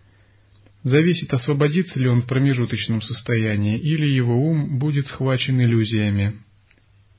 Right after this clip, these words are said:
Осознанность не прерывается ночью. Осознанность, не прерываемая ночью, подобна пропуску в бессмертие.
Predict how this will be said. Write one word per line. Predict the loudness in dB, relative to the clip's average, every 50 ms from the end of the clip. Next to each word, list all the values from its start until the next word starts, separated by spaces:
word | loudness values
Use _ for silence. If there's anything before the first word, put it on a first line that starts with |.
| _ _ _ _ _ _ _ _ _ _ _ _ _ _ _ _ _ _
Осознанность | 0 0 2 2 2 2 4 4 4 4 2 2 2 0
не | -2 -2
прерывается | 0 0 0 0 2 2 2 2 4 2 2 0 -2 -2
ночью. | 0 0 0 0 -2 -4 -6 -6 -6 -6 -6 -8 -10 -16 _ _ _ _ _ _ _ _ _ _ _ -20 _ _ _ _ _ _ _ _ _ _
Осознанность, | -4 -4 0 2 0 2 4 4 4 4 4 2 2 2
не | 0 0
прерываемая | 0 0 0 2 2 2 2 4 4 4 4 4 2 2 2 2
ночью, | 2 2 2 0 0 -2 -4 -4
подобна | -2 -2 0 0 0 2 2 0 -2
пропуску | 0 0 -2 -2 0 -2 -6 -6 -6 -6 -6
в | -4 -4
бессмертие. | -4 -4 -4 -2 -2 0 0 0 -4 -6 -8 -8 -8 -8 -8 -10